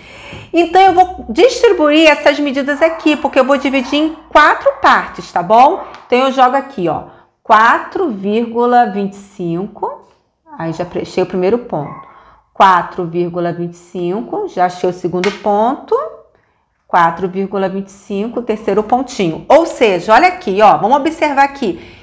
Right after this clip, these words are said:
Eu dividi essa diagonal em quatro partes, ó. Um, dois,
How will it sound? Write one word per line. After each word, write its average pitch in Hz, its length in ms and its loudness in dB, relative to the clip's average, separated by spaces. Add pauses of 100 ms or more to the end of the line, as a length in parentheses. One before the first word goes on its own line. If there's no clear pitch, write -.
Eu 214 120 6
dividi 262 840 -2 (380)
essa 302 400 2
diagonal 254 460 2
em 381 160 -2
quatro 392 380 2
partes, 285 500 0
ó. 208 340 4 (440)
Um, 302 420 -2 (520)
dois, 190 880 0